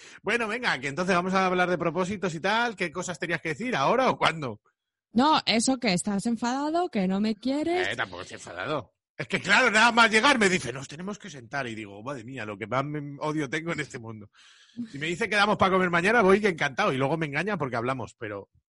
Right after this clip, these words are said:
Speaker 1: no, me dice que sí tenemos que, que sentarnos.
Speaker 2: Es que tengo pocas ganas de comer, ¿te lo puedes creer?
Speaker 1: <laughs> Hombre, me lo puedo creer porque te habrás puesto como el tenazas.
Speaker 2: Como un gorrino,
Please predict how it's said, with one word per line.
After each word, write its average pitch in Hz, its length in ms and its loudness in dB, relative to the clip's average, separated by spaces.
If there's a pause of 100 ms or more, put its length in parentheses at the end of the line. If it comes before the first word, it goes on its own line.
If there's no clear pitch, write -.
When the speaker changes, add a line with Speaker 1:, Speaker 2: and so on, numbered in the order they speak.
(160)
Speaker 1:
no, 190 180 -14 (140)
me 123 60 -12
dice 165 220 -12
que 160 100 -10
sí 127 120 -12
tenemos 160 320 -8
que, 123 200 -8
que 117 220 -12
sentarnos. - 680 -14
Speaker 2:
Es - 180 -2
que 285 160 0
tengo 302 300 0
pocas 262 380 -4
ganas 208 280 2
de 190 120 0
comer, 185 440 -2
¿te 202 120 -4
lo 180 100 -2
puedes 190 160 -6
creer? 277 340 -6
Speaker 1:
<laughs> - 280 -8
Hombre, 135 240 0
me 117 100 -4
lo 90 80 -6
puedo 98 140 -10
creer 98 140 -4
porque 110 140 -2
te 87 80 -4
habrás 92 200 -2
puesto 117 280 -6
como 123 160 -4
el 110 60 -6
tenazas. 113 460 -8 (280)
Speaker 2:
Como 226 400 6
un 247 100 6
gorrino, 262 680 4